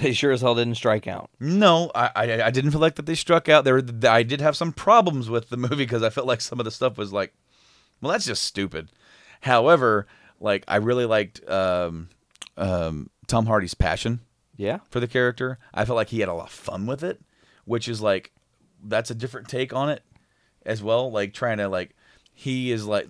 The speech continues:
Speaker 2: I, I, I like the way that he was freaking out about it most of the time because it really, like, contradicted,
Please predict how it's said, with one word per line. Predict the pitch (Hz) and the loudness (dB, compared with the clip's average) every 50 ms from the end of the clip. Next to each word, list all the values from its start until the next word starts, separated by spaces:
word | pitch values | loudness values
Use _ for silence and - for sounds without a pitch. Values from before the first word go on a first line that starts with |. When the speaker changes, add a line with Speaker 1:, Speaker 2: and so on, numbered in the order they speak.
| - _ | -8 _
Speaker 2:
I, | 87 - - | -8 -2 2
I, | 107 120 120 113 120 120 95 | 4 4 6 6 4 4 6
I | 123 | 4
like | 135 143 160 165 143 120 | 6 6 6 4 4 0
the | 139 | -2
way | 135 135 135 131 | 0 2 2 2
that | 117 | 0
he | 95 95 104 131 131 | -2 -6 -4 -4 -4
was | 117 110 104 | -4 -4 -6
freaking | - - - 127 113 101 - 101 101 | -8 -6 -6 -6 -6 -4 -6 -6 -4
out | 98 95 92 90 | -2 -2 -2 -4
about | 87 85 90 87 87 | -4 -4 -4 -4 -4
it | 82 | -6
most | - 98 95 92 98 95 - - | -8 -8 -6 -6 -6 -6 -8 -10
of | 101 92 | -10 -10
the | |
time | - 87 85 78 73 80 - _ _ _ _ _ _ _ _ _ | -8 -8 -8 -10 -12 -14 -20 _ _ _ _ _ _ _ _ _
because | 107 113 107 - 113 107 98 104 | -8 -8 -4 -4 -4 -4 -4 -6
it | 101 104 | -8 -6
really, | 107 107 113 113 110 104 98 92 87 | -6 -4 -4 -2 -2 -2 -2 -4 -4
like, | 92 90 90 87 - | -4 -6 -6 -6 -8
contradicted, | - 113 107 98 - 101 92 92 95 95 90 - 87 85 85 82 85 | -6 -6 -6 -6 -4 -6 -4 -2 -4 -4 -4 -6 -6 -6 -6 -8 -10